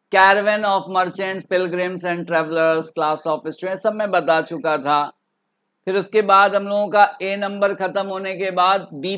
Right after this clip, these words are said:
पार्ट में हम लोग पहुंच चुके थे। किस में पहुंच चुके थे? बी पार्ट में पहुंच चुके थे, बी वाला। collective reference to किसका? collective reference to किसका? birds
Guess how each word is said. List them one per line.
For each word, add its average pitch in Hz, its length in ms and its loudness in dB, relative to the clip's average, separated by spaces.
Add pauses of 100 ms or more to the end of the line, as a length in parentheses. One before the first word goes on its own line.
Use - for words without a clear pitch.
पार्ट 170 320 2
में 165 180 -6
हम 160 140 -4
लोग 165 240 -2
पहुंच 147 260 -4
चुके 147 360 -6
थे। 135 220 -10
किस - 840 -16
में 190 140 -8
पहुंच 185 280 -2
चुके 185 260 -2
थे? 208 260 0
बी 175 260 -4
पार्ट 160 380 0
में 156 200 -6
पहुंच 151 240 -6
चुके 156 280 -6
थे, 165 200 -4
बी 151 240 -4
वाला। 139 320 -2 (200)
collective 160 440 -2
reference 170 540 -8
to 175 180 -8
किसका? 175 420 0 (720)
collective 160 480 -2
reference 180 520 -6
to 175 160 -6
किसका? 180 440 2 (840)
birds 170 560 0